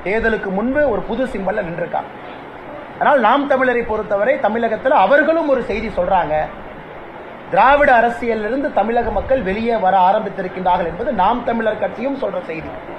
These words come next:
ஏன்னா குறை சொல்வதற்காக இந்த நேரத்துல குறை சொன்னா என்னுடைய கடமையை நான் தப்பா செய்யறேன்னு அர்த்தம். அதனால் நாம் தமிழர் கட்சி களத்துல எவ்வளவு கஷ்டப்பட்டாங்க அப்படிங்கறத நானும் பார்த்தேன்.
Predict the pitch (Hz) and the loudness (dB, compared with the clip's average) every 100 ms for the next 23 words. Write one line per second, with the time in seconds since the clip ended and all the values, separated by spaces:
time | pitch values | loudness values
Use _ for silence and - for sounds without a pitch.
0 | - - - - - - 196 233 226 269 | -14 -14 -14 -14 -16 -4 0 2 4 2
1 | 302 285 262 247 233 226 254 247 214 220 | 4 2 2 2 0 2 2 2 0 0
2 | 240 226 214 233 240 226 240 240 214 196 | 0 -4 -4 -4 -4 -4 -2 -2 -2 -2
3 | 180 208 226 214 185 170 170 214 185 180 | 0 0 0 -2 0 -2 -2 -2 -2 -2
4 | 160 - - - - - - - - - | -2 -4 -8 -8 -10 -10 -12 -12 -12 -14
5 | - - - 175 262 233 226 277 269 247 | -16 -16 -2 2 4 6 4 4 2 2
6 | 240 233 214 - 269 - 208 247 196 254 | 0 0 -2 -2 -4 2 4 4 2 2
7 | 220 220 185 185 269 254 240 226 202 185 | 2 0 -2 0 0 -2 0 0 0 -2
8 | 214 269 214 190 247 208 180 - - | -2 -2 2 4 2 2 2 2 -8